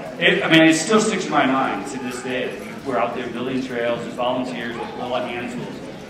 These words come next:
We have obviously stepped it up a lot since that point. So anyhow, moving along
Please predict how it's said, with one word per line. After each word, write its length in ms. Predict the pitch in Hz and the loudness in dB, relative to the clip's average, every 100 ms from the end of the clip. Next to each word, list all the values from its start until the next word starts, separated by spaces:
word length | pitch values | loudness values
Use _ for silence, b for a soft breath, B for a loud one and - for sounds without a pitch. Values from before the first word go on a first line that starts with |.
| - | -4
We 100 | 135 | 0
have 100 | 139 | 4
obviously 400 | 143 139 - 131 | 4 4 -2 -6
stepped 360 | - 135 - 131 | -4 -2 -2 -2
it 60 | |
up 160 | 120 117 | -2 -2
a 40 | |
lot 280 | 110 110 110 | -2 -2 -2
since 220 | 117 110 | -8 -8
that 220 | 110 104 117 | -6 -6 -6
point. 300 | 113 113 - - B B B | -4 -6 -8 -14 B B B
So 160 | - 147 | -4 4
anyhow, 840 | 135 - - 165 175 170 147 135 143 | 6 8 6 6 4 6 6 6 4
moving 220 | 190 190 | 2 4
along 600 | 165 165 165 135 - | 8 10 10 6 2